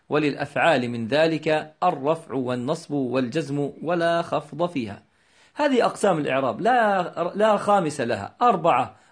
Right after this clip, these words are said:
أربعة أقسام، لا خامس لها:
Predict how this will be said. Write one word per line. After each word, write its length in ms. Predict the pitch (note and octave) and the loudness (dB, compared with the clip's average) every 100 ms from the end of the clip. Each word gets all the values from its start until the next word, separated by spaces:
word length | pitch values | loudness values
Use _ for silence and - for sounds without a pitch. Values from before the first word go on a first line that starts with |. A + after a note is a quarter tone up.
| - | -4
أربعة 640 | C#3+ E3 G3 F3 F3 E3+ - - | -2 2 2 4 2 0 -4 -4
أقسام، 500 | D3+ - E3 B2+ F#2+ - | -4 0 0 0 -2 -8
لا 180 | D#3 F#3+ | 0 0
خامس 440 | F#3+ F#3+ D3+ D3 | 2 2 0 -2
لها: 380 | B2+ B2 G#2 - | -2 -2 -6 -12